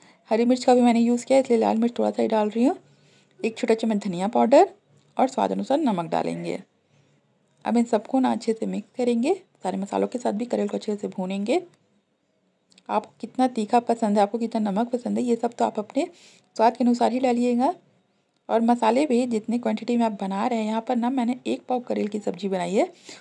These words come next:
उस हिसाब से मैंने लिया है। तो यहाँ पर मसालों और करेल को मैंने भून लिया। उसके बाद इसमें डालेंगे टमाटर, तो मैंने यहाँ पर दो बड़े साइज के टमाटर को बारीक कट करके डाला है। ढककर पकने देंगे। दस मिनट हो चुके हैं, वापस से इसे अच्छे से भून लेंगे।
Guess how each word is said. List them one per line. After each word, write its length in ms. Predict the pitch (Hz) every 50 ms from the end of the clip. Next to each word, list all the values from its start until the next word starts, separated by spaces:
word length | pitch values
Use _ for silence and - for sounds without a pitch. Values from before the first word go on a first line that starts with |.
| _ _
उस 160 | - 220 226 -
हिसाब 220 | 233 226 214 208
से 100 | - 220
मैंने 200 | 208 208 202 202
लिया 220 | 196 208 208 196
है। 160 | 196 214 269 370 - _ _ _ _ _ _ _ _ _ _ _ _ _ _ _ _ _ _ _ _ -
तो 60 | - 247
यहाँ 160 | 254 262 254 254
पर 120 | 262 254
मसालों 400 | 240 233 226 - 208 214 247 262
और 80 | 262 254
करेल 240 | 247 220 226 233
को 120 | 233 - 220
मैंने 160 | 220 208 208
भून 220 | 190 196 202 208 233
लिया। 280 | 247 262 262 277 320 370 370 -
उसके 300 | - - - - - 208 202
बाद 240 | 196 196 208 214
इसमें 240 | 226 220 220 226 220
डालेंगे 300 | 220 214 208 208 208 214 208
टमाटर, 560 | - 190 180 180 190 185 196 - 294 370 370 - _ _ _ _ _ _ _ _
तो 40 | -
मैंने 220 | 240 254 254 262 269
यहाँ 200 | 262 247 233 240
पर 120 | - 240 262
दो 180 | 240 208 202 214
बड़े 180 | 220 233 233 233
साइज 160 | 233 226 220 -
के 100 | - 220
टमाटर 340 | - 208 190 175 - - - _
को 100 | - 233
बारीक 260 | 240 - 190 196 196
कट 180 | - - 196 196
करके 340 | - - 220 220 - 226 226
डाला 220 | 220 226 226 226 233
है। 200 | 233 254 294 381 381 - _ _ - -
ढककर 500 | 180 180 226 269 269 - - 302 330 269
पकने 320 | - - 208 - 220 240 247
देंगे। 360 | 247 269 262 254 254 285 349 370 - - _ - - - _ _ _ _ _ _ _ _ _ _ _ _ _ _ _ - - - _ _ -
दस 200 | 262 269 277 277
मिनट 160 | 285 277 277 -
हो 200 | - 233 240 262
चुके 240 | - - 277 - 294
हैं, 80 | 294
वापस 360 | 262 240 214 202 - 247 240 -
से 100 | 262 247
इसे 160 | 240 247 247
अच्छे 240 | 226 - - 240 233
से 180 | 233 - 254 247
भून 240 | 208 190 202 208 226
लेंगे। 460 | 240 247 254 262 254 262 262 294 359